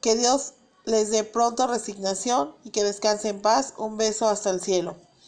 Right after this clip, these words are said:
La noticia llegó minutos antes de que ellos tuvieran su presentación en la Feria de Jerez,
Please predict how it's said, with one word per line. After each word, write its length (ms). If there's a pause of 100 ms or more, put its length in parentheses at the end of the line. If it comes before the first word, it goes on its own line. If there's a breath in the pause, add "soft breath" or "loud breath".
(600 loud breath)
La 160
noticia 340
llegó 300
minutos 580
antes 380
de 120
que 140
ellos 300
tuvieran 420
su 160
presentación 640
en 100
la 120
Feria 320
de 80
Jerez, 540